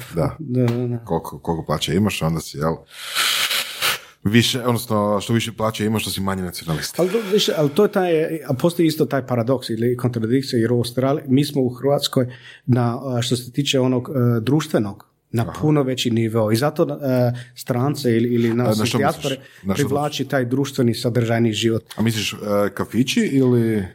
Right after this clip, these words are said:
Speaker 2: Općenito druženje, jel? Mi imamo, e, većina nas ima nekoga na selu, na moru, e,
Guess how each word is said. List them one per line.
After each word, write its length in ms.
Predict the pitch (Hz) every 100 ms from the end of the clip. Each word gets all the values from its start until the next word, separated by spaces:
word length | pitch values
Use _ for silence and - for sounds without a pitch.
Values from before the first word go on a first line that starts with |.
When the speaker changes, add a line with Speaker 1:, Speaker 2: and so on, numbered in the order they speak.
| _ _
Speaker 2:
Općenito 760 | 160 - 180 175 139 139 135 131
druženje, 480 | 127 135 123 131 110
jel? 260 | 123 131
Mi 160 | 123 127
imamo, 260 | 127 127
e, 800 | 123 120 131 127 123 120 120 135 139 139 131 165 _ _ - - 117
većina 360 | 135 135 143 135
nas 300 | 131 123 135
ima 380 | 127 123 120 123
nekoga 560 | 127 123 123 120 117
na 160 | 113 117
selu, 640 | - 127 123 127 123 120
na 120 | 113 110
moru, 720 | 117 120 120 120 120 117 113
e, 420 | 110 _ 151 135